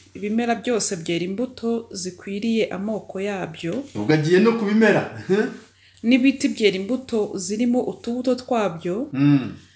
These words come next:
Speaker 1: Zikwiriye amoko yabyo.
Speaker 2: Mhm.
Speaker 1: Imana ibona ko ari byiza.
Speaker 2: Irangije ibyo nabyo, <laughs> ivuye ku kurema umucyo, ivuye kuri ibonye ko ari mwiza, ijya no kurema ibyatsi. Ngo irangije ngo imaze kurema ibyo bimera,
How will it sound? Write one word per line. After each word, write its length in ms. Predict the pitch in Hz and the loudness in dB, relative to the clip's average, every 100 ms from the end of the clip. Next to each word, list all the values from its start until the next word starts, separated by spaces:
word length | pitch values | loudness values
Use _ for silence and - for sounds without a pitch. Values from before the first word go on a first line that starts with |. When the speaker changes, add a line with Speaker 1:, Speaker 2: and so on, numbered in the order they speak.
| _ _ | _ _
Speaker 1:
Zikwiriye 1040 | 190 196 - 302 294 - 214 196 190 190 185 | -6 -2 2 2 2 0 0 0 0 2 2
amoko 500 | - 202 262 220 - | 2 0 0 0 0
yabyo. 680 | 214 214 180 - - 151 147 | 0 2 0 -2 -8 -8 -4
Speaker 2:
Mhm. 340 | 127 117 151 190 202 - | -4 2 4 4 -2 -8
Speaker 1:
Imana 420 | 196 208 233 202 | -2 2 2 0
ibona 260 | 170 165 165 | -2 -4 -4
ko 140 | 165 | -4
ari 120 | 190 | -8
byiza. 440 | 175 - 160 160 185 | -8 -8 -8 -4 0
Speaker 2:
Irangije 540 | 262 311 269 233 214 | 4 4 4 2 0
ibyo 200 | 214 214 | 2 2
nabyo, 480 | 254 277 208 196 175 - - | 2 0 0 0 0 -4 -12
<laughs> 360 | 165 - - 202 | -14 -16 -6 -2
ivuye 420 | 269 294 285 240 | 0 2 4 6
ku 100 | 208 202 | 4 4
kurema 280 | 220 208 196 | 4 6 4
umucyo, 600 | 208 262 269 220 170 165 | 2 2 2 2 2 0
ivuye 240 | 214 240 254 | -4 2 2
kuri 180 | 196 226 | 2 0
ibonye 280 | 254 233 226 | 2 2 2
ko 100 | 226 | 2
ari 160 | 226 | 0
mwiza, 480 | 226 226 196 151 143 - - | 0 -2 -2 0 -2 -4 -6
ijya 180 | 160 208 | -2 0
no 120 | 226 | 0
kurema 280 | 220 185 170 | 2 2 0
ibyatsi. 500 | 156 185 190 190 143 143 - 160 | 0 2 2 0 -6 -8 -6 -2
Ngo 80 | 220 | 6
irangije 540 | 302 269 214 185 214 | 6 6 4 2 2
ngo 100 | 208 | 2
imaze 280 | 247 269 233 | 0 0 0
kurema 280 | 220 208 185 | 0 0 2
ibyo 180 | 180 175 | 0 -2
bimera, 560 | 214 226 196 139 - | -2 -2 -2 -4 -8